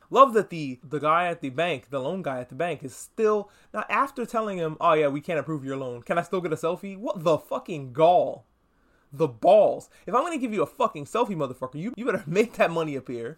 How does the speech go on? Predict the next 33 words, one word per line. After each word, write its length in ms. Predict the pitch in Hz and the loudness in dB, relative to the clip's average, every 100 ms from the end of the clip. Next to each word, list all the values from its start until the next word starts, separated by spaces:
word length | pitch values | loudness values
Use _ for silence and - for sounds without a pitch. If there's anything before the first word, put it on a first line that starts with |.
| _ | _
But, 340 | 156 220 240 - | 0 2 2 -4
you 100 | 254 | -4
know, 160 | 202 175 | -2 0
I 160 | 214 190 | 2 2
get 240 | 165 120 | 0 -4
it. 140 | 107 | -4
The 100 | 139 | -2
bank 240 | 156 208 208 | 2 2 2
is 100 | 160 | -2
not 180 | 185 180 | -2 0
gonna 140 | 160 | -2
lend 200 | 151 156 | -2 -4
you 80 | 139 | -4
money 220 | 151 151 | -4 -4
if 120 | 131 | -6
you 140 | 143 135 | -8 -4
have 260 | 147 131 | -2 -2
no 160 | 139 143 | -4 -4
way 160 | 135 | -4
to 80 | 120 | -4
pay 160 | - 135 | -4 -4
them 160 | 120 | -4
back. 360 | 120 131 127 - _ _ _ | -4 -4 -4 -14 _ _ _
The 100 | 202 | -2
thing 200 | 233 254 | -2 2
is, 220 | 233 180 | 2 2
like, 240 | 175 160 - | 0 -2 -2
it's 200 | 208 202 | -2 0
a 80 | 180 | 0
loan 300 | 160 208 185 | 0 0 -2
for 160 | 180 | 0
a 80 | 151 | 0
business. 640 | - 202 247 143 - - | 2 2 2 0 -12 -18